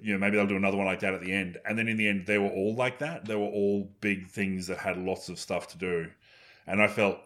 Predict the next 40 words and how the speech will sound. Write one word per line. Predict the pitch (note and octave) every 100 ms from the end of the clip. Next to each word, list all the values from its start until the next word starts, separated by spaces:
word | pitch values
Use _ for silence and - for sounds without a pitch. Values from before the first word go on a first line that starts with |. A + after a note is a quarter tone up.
| _ _ _ A2
that | A2 G#2
I | G#2+
struggled | G2+ B2 A2+ G#2
with | G2
that. | F2+
I |
think | F2+ G#2+
I | G2+
would | F#2+
have | F#2+ E2+
liked | F#2+ F#2 G2
it. | F2+ _ _ - F#2 F#2 -
Like, | G#2
I | A#2
th-, | - -
I | A2
th-, | -
it's | A2
an | A2+
amazing | A2 A2 A#2 A2+ G2+
album. | G2 A2+
It | A#2
absolutely | A2+ G#2+ A2 G2 F#2+
is | F#2 F2+ - _
fantastic. | G2 F#2 G2+ F#2+ D3+ F3 - - - - _
But | G2
I | G2+
just | G2+
feel | G2+ F#2+
like | F#2
just | - G2+
needed | G#2 G#2 G#2+
a |
little | G2 G2 G#2
bit | G2
of | F#2
a | F2
trim | - F2
on | E2
it. | D#2